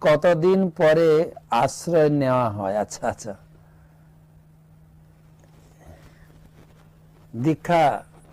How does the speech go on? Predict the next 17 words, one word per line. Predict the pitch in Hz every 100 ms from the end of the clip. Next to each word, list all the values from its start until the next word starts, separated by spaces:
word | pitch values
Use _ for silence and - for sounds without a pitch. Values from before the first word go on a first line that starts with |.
| 135
দীক্ষার | 139 165 - 165 147
জন্য | 156 156
আকাঙ্ক্ষী | 156 120 139 165 151 147 160
দীক্ষা, | 139 139 - 143 143
আশ্রয় | 143 - 143 135
দীক্ষা, | 127 123 - 120 113 - _ _ _ - _ - - - - _ - -
এগুলো | 170 190 208
আগে | 185 196
আলোচনা | 175 170 156 180 175
করেছি | 160 135 - 196 262 277 - _ _ - - _ - _ _ _ _ _ 147
যে | 147 147 139
মূল | 139 170 208 202
দীক্ষা | 185 - - 180
হচ্ছে | 175 190 170
ব্রাহ্মণ | 147 139 143 156 156
দীক্ষা। | 151 - 170 - - _ _ _ _ _ _ _ _ _ _ _ _ _ _ 156
হুম। | 135